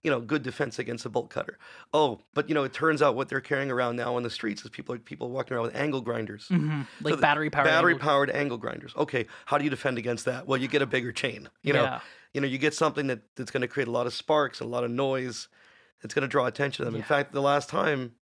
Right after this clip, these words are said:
Speaker 1: um, the only reason, the only thing that saved my
Speaker 2: Mm-hmm.
Speaker 1: bike was they were halfway through the cut,
Speaker 2: Mm-hmm.
Speaker 1: and out comes the owner of the, the coffee shop and says, "Hey, what are you guys doing?" You
Speaker 2: And
Speaker 1: know?
Speaker 2: they're like, Uh,
Speaker 1: <clears throat> Right, because it
Speaker 2: uh,
Speaker 1: took, it took long.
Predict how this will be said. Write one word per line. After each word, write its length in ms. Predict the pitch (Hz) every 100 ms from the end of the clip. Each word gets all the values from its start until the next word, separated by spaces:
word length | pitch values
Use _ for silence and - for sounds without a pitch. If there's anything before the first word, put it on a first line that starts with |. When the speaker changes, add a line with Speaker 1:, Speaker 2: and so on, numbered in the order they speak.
| -
Speaker 1:
um, 400 | 127 127 117 107 _ _ _ _ _ _ -
the 100 | 135
only 200 | 139 135
reason, 260 | 127 113
the 60 | 131
only 120 | 131
thing 40 | 127
that 60 |
saved 240 | 113 139 120
my 60 | 113
Speaker 2:
Mm-hmm. 80 |
Speaker 1:
bike 260 | 135 120 -
was 200 | 113 - - - _
they 100 | 123
were 120 | 123
halfway 360 | 101 123 120 113
through 160 | - 110
the 60 |
cut, 300 | - 156 - _ _ _ 165
Speaker 2:
Mm-hmm. 180 | 156 139
Speaker 1:
and 280 | 131 120 107 - - -
out 200 | 131 131
comes 280 | - 131 113
the 160 | 127
owner 300 | - 151 147 131
of 220 | 123 107
the, 260 | 120 107 - _ _ -
the 60 |
coffee 300 | - 123 120
shop 300 | 117 - 120 131
and 80 |
says, 80 | 190
"Hey, 180 | 294 311
what 120 | 180
are 20 | 190
you 40 |
guys 140 | 180
doing?" 240 | 143 151 131 _ _ _ -
You 60 |
Speaker 2:
And 40 | 170
Speaker 1:
know? 60 |
Speaker 2:
they're 100 | 160
like, 120 | 156 160
Uh, 680 | 202 262 277 254 269 233
Speaker 1:
<clears throat> 60 | 185
Right, 160 | 165 165
because 220 | 160 170
it 80 | 165
Speaker 2:
uh, 140 | 151
Speaker 1:
took, 140 | 170 -
it 140 | 147
took 260 | - 170 -
long. 440 | 127 135 123 -